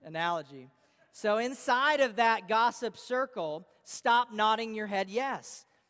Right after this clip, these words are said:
And guess what'll happen over time is they'll stop looking at you. Well, then what'll happen is you're like, "Well, I don't need to go back.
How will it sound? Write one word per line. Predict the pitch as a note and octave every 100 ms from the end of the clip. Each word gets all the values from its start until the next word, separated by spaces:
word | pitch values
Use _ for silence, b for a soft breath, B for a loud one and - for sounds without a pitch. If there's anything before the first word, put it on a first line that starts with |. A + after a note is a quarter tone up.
| _ _ _ -
And | G3
guess | B3 C4
what'll | C4+ A#3
happen | G#3+ A3+ - G#3
over | F#3+ F3
time | - B3+ B3 G3 F#3 F#3+ b b b
is | F#3+ D#3+
they'll | F#3+
stop | F#3 - A3+ G#3 F#3
looking | G3+ A#3 G#3
at | E3+ D3+
you. | D#3+ E3 b b
Well, | F3
then | F#3 B3 B3
what'll | G#3 F#3
happen | F#3+ F#3 F#3
is | F3+
you're | F#3+
like, | F3 F3
"Well, | F#3
I |
don't | A3 G#3
need | G#3+
to | G#3+
go | F3+ D#3+
back. | D#3 D3+